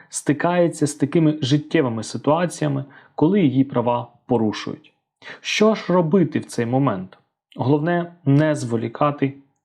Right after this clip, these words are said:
і діяти. Якщо ви ще дитина і розумієте, що ваші права порушено, слід звернутися до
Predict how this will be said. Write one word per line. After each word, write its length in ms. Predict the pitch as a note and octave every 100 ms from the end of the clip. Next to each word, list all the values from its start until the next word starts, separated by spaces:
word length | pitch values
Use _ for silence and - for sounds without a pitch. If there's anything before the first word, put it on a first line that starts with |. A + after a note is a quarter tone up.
| _
і 100 | F#3
діяти. 500 | E3 E3 G#2+ G2 - - _ - - - _
Якщо 600 | A#2+ C#3+ D3 - G#3 G3 -
ви 340 | C3+ D#3+ D#3+ D#3+
ще 240 | - C#3+
дитина 600 | A#2+ B2+ - G3+ B2+ G#2 - _ _ -
і 180 | D#3 -
розумієте, 800 | D3+ D3 D#3+ F3 F3 B2+ - B2+
що 180 | -
ваші 300 | C3 D3 -
права 280 | B2+ C3+ C3+
порушено, 600 | A#2+ B2+ F#3+ D3+ C#3 A#2+ - - -
слід 440 | - - F3 G#3
звернутися 800 | D#3 D3+ D#3+ E3+ D3+ D3+ D3 C#3+
до 400 | D#3 B2+ D#3 D#3